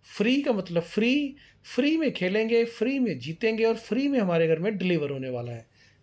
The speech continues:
तो चलिए फिर इसको फ्री में खेलना शुरू करते हैं। Which display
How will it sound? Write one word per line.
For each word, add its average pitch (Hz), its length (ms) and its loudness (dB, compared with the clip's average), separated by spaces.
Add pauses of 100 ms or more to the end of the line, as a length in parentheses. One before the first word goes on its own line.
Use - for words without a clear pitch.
तो - 120 -20
चलिए 151 240 -2
फिर 156 100 0
इसको 156 260 -4
फ्री 156 240 -8
में 151 140 -6
खेलना 139 280 -4
शुरू 208 360 -2
करते 220 320 0
हैं। 240 300 -2 (1120)
Which 349 240 0
display 262 400 -2